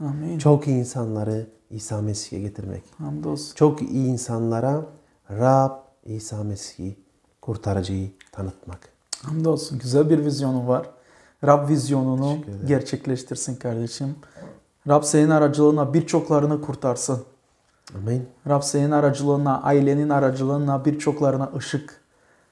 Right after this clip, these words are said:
Speaker 1: satsın.
Speaker 2: Teşekkür ederim.
Speaker 1: Hani Rab sizi kullansın kendi yüceliği için. Aa, son olarak kardeşlerimize, bizi izleyenlere bir teşvik sözü vermek istersen,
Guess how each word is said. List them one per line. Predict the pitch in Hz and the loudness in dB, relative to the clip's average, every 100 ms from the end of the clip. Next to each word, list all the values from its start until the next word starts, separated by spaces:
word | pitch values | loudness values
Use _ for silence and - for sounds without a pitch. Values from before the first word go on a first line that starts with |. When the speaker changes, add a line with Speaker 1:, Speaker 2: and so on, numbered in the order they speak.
| - | -8
Speaker 1:
satsın. | - 120 - - 135 139 - - _ | -4 -4 -4 -4 -4 -4 -12 -20 _
Speaker 2:
Teşekkür | 101 98 | -16 -14
ederim. | 101 98 | -14 -8
Speaker 1:
Hani | 135 131 | -4 0
Rab | 127 135 | 0 0
sizi | - 139 147 | -2 -2 -2
kullansın | 147 135 131 127 143 | 0 0 0 0 -4
kendi | 131 147 131 127 135 135 131 156 | -4 0 0 2 2 2 -2 -4
yüceliği | 135 127 131 123 131 | -6 -2 0 2 0
için. | 127 139 147 - _ _ _ _ _ _ - | 0 -6 -8 -14 _ _ _ _ _ _ -2
Aa, | 139 135 135 135 139 139 - | 2 4 2 0 -2 -8 -12
son | - 170 202 | 0 2 4
olarak | 214 202 190 | 4 2 2
kardeşlerimize, | 180 156 160 160 160 151 147 147 156 | 2 4 4 2 2 4 2 4 4
bizi | 143 143 | 4 0
izleyenlere | 165 143 156 151 147 151 | 0 4 4 4 2 2
bir | 143 147 | 2 2
teşvik | 139 - 160 | 0 2 -4
sözü | - 151 147 | 0 2 4
vermek | 143 143 147 | 4 2 -2
istersen, | - - 147 151 135 | -2 2 2 2 -2